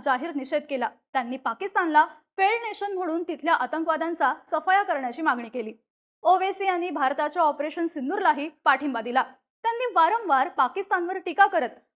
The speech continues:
भारतीय मुस्लिमांची आयडिओलॉजी ही पाकिस्तानप्रमाणे कट्टरतावादाची नाही, हे स्पष्ट केलं. एकीकडे पाकिस्तानचे लष्कर प्रमुख जनरल असीम मुनीर हे जिन्नांच्या व धीराष्ट्र सिद्धांताचा पुरस्कार करत होते, तर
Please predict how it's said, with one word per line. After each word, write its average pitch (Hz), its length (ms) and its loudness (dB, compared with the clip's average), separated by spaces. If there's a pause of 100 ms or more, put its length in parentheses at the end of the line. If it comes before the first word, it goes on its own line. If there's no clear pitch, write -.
भारतीय 339 480 2
मुस्लिमांची 330 640 -2
आयडिओलॉजी 277 560 -2
ही 254 100 -6
पाकिस्तानप्रमाणे 349 880 0 (280)
कट्टरतावादाची 381 840 2
नाही, 339 420 0
हे 349 80 -2
स्पष्ट 262 280 -6
केलं. 240 240 -2 (280)
एकीकडे 370 580 2
पाकिस्तानचे 392 760 0
लष्कर 330 300 -4
प्रमुख 339 380 -6
जनरल 302 460 -2
असीम 359 320 -4
मुनीर 311 280 -4
हे - 300 -4
जिन्नांच्या 381 480 -2
व 427 60 -4
धीराष्ट्र 349 440 -4
सिद्धांताचा 311 580 -6
पुरस्कार 269 480 -4
करत 254 260 -4
होते, 262 460 -4
तर 262 100 -6